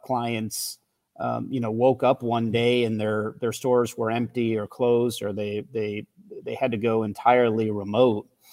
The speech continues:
Um, the same thing was true with our music and sports, um, clients, where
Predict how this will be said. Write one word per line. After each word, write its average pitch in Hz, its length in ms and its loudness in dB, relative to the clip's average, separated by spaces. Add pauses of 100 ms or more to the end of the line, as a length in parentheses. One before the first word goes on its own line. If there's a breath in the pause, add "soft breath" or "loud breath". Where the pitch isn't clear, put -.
(380 soft breath)
Um, 110 460 2
the 120 100 -4
same 143 260 6
thing 131 260 2
was 107 160 -2
true 120 380 2
with 113 200 0
our 104 200 0
music 113 560 0
and 101 140 -8
sports, - 600 -2 (500)
um, 110 540 2 (140)
clients, 117 560 2
where 113 440 2